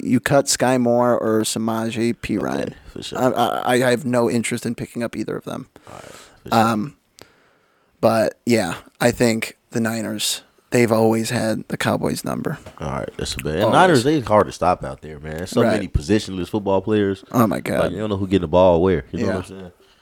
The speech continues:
Speaker 2: So, that's bad.
Speaker 1: <sighs> Najee playing a tough defense. He'll probably, he broke ten.
Speaker 2: I
Speaker 1: He
Speaker 2: took Najee high in the draft for him.
Speaker 1: You
Speaker 2: So
Speaker 1: did.
Speaker 2: he out here bullshitting.
Speaker 1: Yeah. Yeah.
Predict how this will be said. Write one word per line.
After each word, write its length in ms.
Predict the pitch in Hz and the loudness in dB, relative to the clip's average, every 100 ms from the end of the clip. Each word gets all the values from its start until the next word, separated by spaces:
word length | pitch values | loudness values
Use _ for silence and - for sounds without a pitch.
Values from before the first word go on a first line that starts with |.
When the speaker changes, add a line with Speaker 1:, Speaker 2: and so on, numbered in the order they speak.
| _ _ _ | _ _ _
Speaker 2:
So, 260 | - 50 _ _ _ _ _ _ _ _ _ _ _ _ - | -20 -20 _ _ _ _ _ _ _ _ _ _ _ _ -14
that's 120 | - | -12
bad. 280 | - - - _ _ | -12 -14 -18 _ _
Speaker 1:
<sighs> 240 | - _ | -20 _
Najee 540 | 123 113 113 123 123 - _ _ | 2 2 2 2 0 -2 _ _
playing 220 | - 156 | -2 0
a 40 | 139 | 0
tough 280 | - 147 - | 2 0 2
defense. 500 | 131 - 117 120 - | 0 2 0 0 -4
He'll 200 | 139 123 | -4 0
probably, 460 | 135 123 120 120 - - - - - - - _ | 2 2 0 -4 -12 -20 -20 -20 -12 -10 -10 _
he 180 | - 151 | 0 2
broke 300 | 143 156 - | 4 2 2
ten. 340 | 175 156 98 - _ _ _ _ _ | 2 2 0 -12 _ _ _ _ _
Speaker 2:
I 60 | 90 | -4
Speaker 1:
He 80 | 123 | 2
Speaker 2:
took 120 | 107 | 4
Najee 320 | 104 113 73 | 4 2 0
high 180 | 92 90 | -6 -6
in 60 | |
the 80 | 71 | -8
draft 420 | 67 87 82 69 | -4 -2 -2 -4
for 80 | - | -10
him. 240 | 73 69 - - - | -8 -8 -12 -20 -14
Speaker 1:
You 140 | - | -8
Speaker 2:
So 40 | - | 0
Speaker 1:
did. 120 | 139 | 2
Speaker 2:
he 40 | 139 | 0
out 80 | |
here 100 | 143 | -6
bullshitting. 680 | 127 87 85 76 - - 196 | -6 -4 -4 -6 -12 -14 -4
Speaker 1:
Yeah. 200 | 120 127 - - - _ _ _ _ _ _ _ _ _ _ _ _ _ _ _ _ | 2 2 0 -16 -20 _ _ _ _ _ _ _ _ _ _ _ _ _ _ _ _
Yeah. 140 | 131 | -20